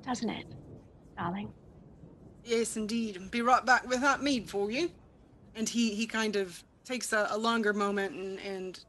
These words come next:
Speaker 2: uh, gives you a knowing look, and then, uh, goes behind the bar, comes back out pretty quickly, and sets a big mead down on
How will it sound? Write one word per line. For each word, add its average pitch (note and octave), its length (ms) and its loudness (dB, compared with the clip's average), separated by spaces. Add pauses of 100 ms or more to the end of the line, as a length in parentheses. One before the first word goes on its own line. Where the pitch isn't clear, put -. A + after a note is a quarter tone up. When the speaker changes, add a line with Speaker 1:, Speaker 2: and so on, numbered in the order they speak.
(120)
Speaker 2:
uh, F#3 320 -6 (180)
gives A3 140 -4
you A3 100 2
a G3+ 40 2
knowing G#3 420 4
look, G3 360 2 (520)
and A#3 220 2
then, G#3+ 340 0
uh, G#3+ 220 0
goes A#3 300 4
behind A3+ 460 0
the F#3+ 40 -2
bar, G3 300 2 (240)
comes B3 280 2
back G#3+ 280 4
out B3+ 220 4
pretty C#4 360 0
quickly, E4 600 2
and G#3+ 420 -2 (520)
sets D4 380 2
a A3 60 2
big G#3 320 0 (380)
mead A3+ 360 2
down G3 400 -2 (520)
on G#3 320 -2